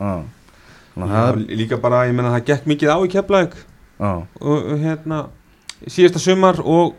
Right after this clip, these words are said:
Speaker 2: og svona í lokin að, ég meina, annar þjálfarinn látinn fara og, og allt þetta og, og maður sá ekki,
Speaker 1: Og,
Speaker 2: sá ekki
Speaker 1: og undirbúningstímabilið bara leit ekki vel út fyrir
Speaker 2: Nei,
Speaker 1: þá, sko.
Speaker 2: og, og, og að þeir séu með tuttugu og eitt stig eftir, eftir sextán leiki, að ég held að sé,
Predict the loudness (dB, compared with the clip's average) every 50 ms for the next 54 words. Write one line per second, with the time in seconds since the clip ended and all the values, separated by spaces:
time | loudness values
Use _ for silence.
0 | -14 -16 -4 -2 -2 0 0 0 0 0 0 -2 -4 -2 0 4 6 6 6 6
1 | 4 2 0 2 2 2 0 0 -2 -2 0 2 2 2 2 2 0 0 0 2
2 | 2 2 4 2 2 2 0 0 0 -2 -2 0 0 0 2 2 2 2 2 2
3 | 2 2 2 0 -2 -6 -12 -20 -20 -20 -8 -2 -2 -2 0 2 0 0 0 0
4 | -2 -2 -2 -2 -2 -4 -4 -4 -4 -2 -2 -4 -2 0 2 4 4 4 2 2
5 | 0 0 -2 -2 -4 -8 -16 -20 _ _ _ -12 -4 -2 0 0 2 2 0 0
6 | 2 0 0 -2 -2 -2 0 0 0 0 0 2 2 2 2 2 2 4 4 4
7 | 4 4 4 4 6 4 4 4 2 2 4 2 4 4 2 2 2 2 2 4
8 | 2 2 2 4 6 6 6 6 4 2 -2 -6 -8 -8 -8 -6 -4 -4 -2 -2
9 | -2 -4 -4 -4 -4 -6 -8 -6 -4 -2 0 0 0 0 0 0 0 0 0 -2
10 | 0 0 0 0 2 0 -2 -4 -2 0 0 2 2 0 0 -4 -4 -4 -4 -4
11 | -4 -6 -8 -8 -8 -4 -2 -4 -4 -2 -4 -2 0 0 0 -2 -2 -4 -4 -4
12 | -4 -6 -12 -20 -20 -20 _ _ -20 _ _ _ _ _ _ -6 -4 -2 -2 -2
13 | -2 -2 -2 -2 -2 -2 -6 -6 -4 -2 -2